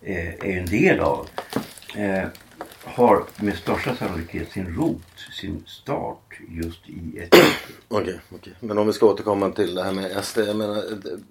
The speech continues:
Speaker 2: Popper som är liksom vetenskapsteorins fader lite. Han menade att man borde ha, precis som man granskar vetenskap,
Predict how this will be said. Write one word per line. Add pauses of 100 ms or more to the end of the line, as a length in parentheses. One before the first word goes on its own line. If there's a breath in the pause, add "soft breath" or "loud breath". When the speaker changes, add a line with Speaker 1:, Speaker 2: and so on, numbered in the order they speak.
(120)
Speaker 2:
Popper
som
är
liksom
vetenskapsteorins
fader
lite. (500 loud breath)
Han
menade
att
man
borde
ha, (680)
precis
som
man
granskar
vetenskap,